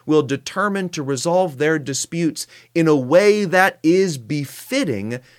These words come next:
their high calling in Christ Jesus, the Lord of glory, to take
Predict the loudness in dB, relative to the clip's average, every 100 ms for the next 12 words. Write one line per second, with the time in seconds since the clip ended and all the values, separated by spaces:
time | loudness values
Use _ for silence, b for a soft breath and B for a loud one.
0 | b 0 2 2 -2 -2 0 0 -4 -6
1 | -6 0 0 -2 -6 -10 b b b -6
2 | -6 -8 -8 -4 -4 -6 -12 -10 -8 -8
3 | -8 -8 -8 -10 -12 b b -4 -2 0
4 | 2 0 -2 -6 -6 -4 -4 -6 -12 b
5 | b -10 -10 -8 -6 -2 -2 -4